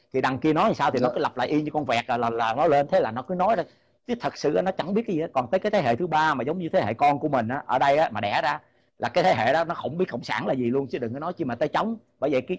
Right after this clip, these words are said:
Speaker 1: chờ
Speaker 2: Vâng.
Speaker 1: chừng vài năm nữa cái đám già này nó đi hết là coi như là, coi như đất nước Việt Nam mình là an bình, khỏi mất công đau đầu với cái đám
Speaker 2: Dạ.
Speaker 1: này nữa. Chứ đập, nhức đầu
Speaker 2: Vâng.
Speaker 1: lắm.
Speaker 2: Dạ.
Speaker 1: Đó.
Speaker 2: Vâng, bây giờ cũng nói với, ờ, Mai Tây Sơn như thế này. Ví dụ như, ờ, cái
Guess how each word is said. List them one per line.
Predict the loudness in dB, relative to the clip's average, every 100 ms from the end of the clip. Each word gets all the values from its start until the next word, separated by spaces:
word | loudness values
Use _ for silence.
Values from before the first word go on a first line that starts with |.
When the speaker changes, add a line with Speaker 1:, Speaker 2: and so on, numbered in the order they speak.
| -2
Speaker 1:
chờ | 0
Speaker 2:
Vâng. | 0 0
Speaker 1:
chừng | 0
vài | 2 0
năm | -2
nữa | -4
cái | -2
đám | -2 0
già | 0 0
này | -2
nó | -2
đi | -2 0
hết | -2
là | 0
coi | -2
như | 0 0
là, | -2
coi | -6
như | -6
đất | -6
nước | -6 -8
Việt | -6
Nam | -4 -4
mình | -4
là | -4
an | -6 -6
bình, | -8 -8
khỏi | -8
mất | -4
công | -4 -6 -8 _ _ -2
đau | 0
đầu | 2
với | 0
cái | 0
đám | 4
Speaker 2:
Dạ. | 4
Speaker 1:
này | 2 -4
nữa. | -10 -12
Chứ | -6
đập, | -6 -4
nhức | -2
đầu | 2 6
Speaker 2:
Vâng. | 6
Speaker 1:
lắm. | 6 -4 -20 _ _ _ _
Speaker 2:
Dạ. | 2 4 2 -6 -20 -20 -4
Speaker 1:
Đó. | -2 0 -2 _
Speaker 2:
Vâng, | 4 6
bây | 8
giờ | 8 8 6 2 -2 -6
cũng | -4
nói | -2 0 0 -2 -2 -4 -6
với, | -6 -4
ờ, | -4 -4 -4 -4 -6 -8 -10 -12 -8
Mai | -8 -8
Tây | -8
Sơn | -8 -8
như |
thế | -6
này. | -6 -6 -10 _ _ -6
Ví | -2
dụ | -2
như, | -2 -2 0
ờ, | 0 0 -4
cái | -8